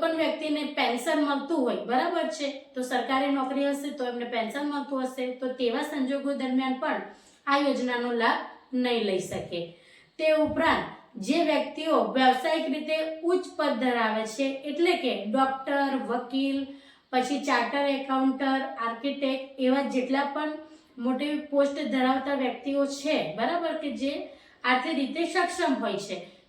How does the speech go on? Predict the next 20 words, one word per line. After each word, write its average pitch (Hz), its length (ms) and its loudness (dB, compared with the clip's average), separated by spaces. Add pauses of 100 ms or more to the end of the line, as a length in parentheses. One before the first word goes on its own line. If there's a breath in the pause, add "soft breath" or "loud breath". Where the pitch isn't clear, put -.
તો 254 160 2
તેવા 269 360 2
વ્યક્તિઓને 254 520 0
પણ 285 380 -2
આ 262 260 2
જે 262 120 0
યોજના 240 480 0
છે 277 340 -4
તેનો 233 240 -2
લાભ 233 500 0
નહીં 254 500 4
મળે, 180 260 -2 (240)
બરાબર 311 420 -2
છે 311 140 -6
દર્શક 240 340 -4
મિત્રો. 226 440 -12 (420 soft breath)
એટલે 277 520 -2 (320 loud breath)
આ 302 340 4 (160)
જે 254 260 2
પ્રધાનમંત્રી, 294 840 0